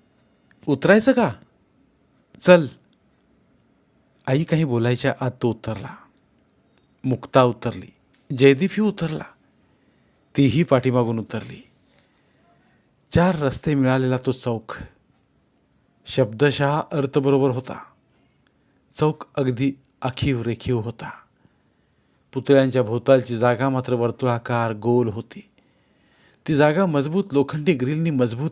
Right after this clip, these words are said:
केली होती, गुराढोरांपासून संरक्षित. कमरे एवढ्या उंचीच्या ग्रिलच्या आत शोभिवंत फुलांची छोटी छोटी झाडं आणि मध्यावर ओळीनं बसवलेले पाच पुतळे. तिने ते कधी बघितलेच नव्हते.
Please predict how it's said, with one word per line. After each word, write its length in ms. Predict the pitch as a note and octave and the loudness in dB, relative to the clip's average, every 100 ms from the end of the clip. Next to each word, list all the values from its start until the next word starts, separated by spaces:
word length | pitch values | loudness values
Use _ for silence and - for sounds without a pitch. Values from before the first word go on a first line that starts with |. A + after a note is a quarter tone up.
| - | -6
केली 160 | D3 | -8
होती, 360 | C#3 A#2+ - - _ _ _ _ _ _ _ _ - A#2+ | -6 -10 -16 -18 _ _ _ _ _ _ _ _ -14 -2
गुराढोरांपासून 840 | B2+ C3 A2 A#2+ B2 B2 B2 A#2+ | 2 2 2 -2 0 -2 -4 -4
संरक्षित. 760 | A#2+ B2 A2+ A#2 - - - - _ _ _ _ _ _ _ _ _ _ - | -6 -6 -6 -8 -10 -14 -16 -20 _ _ _ _ _ _ _ _ _ _ 0
कमरे 300 | D3+ D3+ F#3+ | 2 2 0
एवढ्या 320 | - E3 F3+ F3 | 0 0 0 0
उंचीच्या 400 | D3 C3+ D#3+ D#3+ | -4 -2 -2 0
ग्रिलच्या 460 | B2+ E3 D#3 D#3+ - | 0 -2 -2 -4 0
आत 160 | C3+ C#3+ | -2 -2
शोभिवंत 640 | - C3+ C3+ D#3+ E3+ - - | -2 0 0 0 -2 -4 -4
फुलांची 400 | C3+ D3 D#3 C3 | -4 -4 -4 -4
छोटी 240 | C3 A#2+ C#3 | -4 -4 -4
छोटी 180 | C3 B2+ | -4 -4
झाडं 380 | G#2+ F#2 B2 D#3 - _ _ _ - | -6 -6 -4 -6 -8 _ _ _ -4
आणि 140 | C3 | 0
मध्यावर 500 | B2+ B2 A#2 C3+ D3+ | 2 0 0 0 0
ओळीनं 360 | - C3+ C#3 C3+ | 2 2 4 2
बसवलेले 440 | B2+ D3 B2+ B2+ | 0 0 -2 -2
पाच 360 | B2+ B2 A#2 A#2 | -4 -6 -6 -8
पुतळे. 520 | - F#2 F2+ - _ _ _ _ _ _ _ _ _ _ - | -16 -14 -14 -18 _ _ _ _ _ _ _ _ _ _ 0
तिने 160 | G3+ A3+ | 2 4
ते 60 | A#3 | 2
कधी 160 | A#3 | 2
बघितलेच 540 | D3+ C#3 F#3 - A#3+ A3 | 2 2 0 0 -2 0
नव्हते. 420 | G3 - - | -2 -4 -14